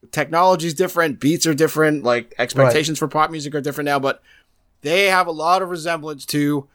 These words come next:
Speaker 1: New Zealand's favorite export that isn't a Peter Jackson movie, Split Enz. And I thought, "Geez, this guy sounds like Neil Finn or Tim Finn.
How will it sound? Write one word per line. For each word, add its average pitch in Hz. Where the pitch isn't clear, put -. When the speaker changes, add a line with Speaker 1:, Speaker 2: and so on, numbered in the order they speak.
Speaker 1:
New 151
Zealand's 147
favorite 131
export 135
that 117
isn't 123
a 101
Peter 120
Jackson 139
movie, 110
Split -
Enz. 156
And 156
I 165
thought, 151
"Geez, 226
this 147
guy 143
sounds 151
like 156
Neil 139
Finn 180
or 120
Tim 180
Finn. 180